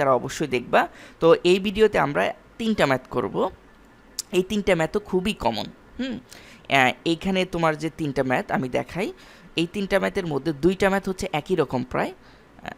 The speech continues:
এই যে এই ম্যাথটা আর এই ম্যাথটা সেম কোয়ালিটির। হ্যাঁ, এই একটা, যে কোনো একটা পারলে এই দুইটা তোমরা পারবা।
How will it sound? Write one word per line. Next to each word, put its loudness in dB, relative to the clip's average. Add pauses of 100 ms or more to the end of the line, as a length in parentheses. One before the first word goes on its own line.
(300)
এই -4
যে -2 (240)
এই 0
ম্যাথটা -4 (1300)
আর 0 (180)
এই 2
ম্যাথটা -6 (140)
সেম 2 (100)
কোয়ালিটির। -6 (680)
হ্যাঁ, -2 (140)
এই 2 (140)
একটা, -8
যে 0
কোনো -4
একটা -6
পারলে 0 (100)
এই -4
দুইটা 0 (140)
তোমরা -4
পারবা। 0